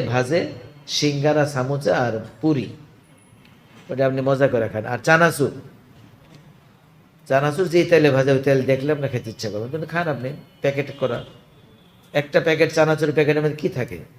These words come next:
এই যে চানাচুরটা নরম হওয়ার জন্য একটা কে-, কেমিক্যাল দেয়, চানাচুরটা ভালো থাকার জন্য আরেকটা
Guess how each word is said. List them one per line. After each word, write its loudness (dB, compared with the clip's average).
এই -2
যে 0
চানাচুরটা 2
নরম 6
হওয়ার 4
জন্য 0
একটা 0
কে-, -2
কেমিক্যাল 2
দেয়, -6
চানাচুরটা 2
ভালো 8
থাকার 6
জন্য 0
আরেকটা 2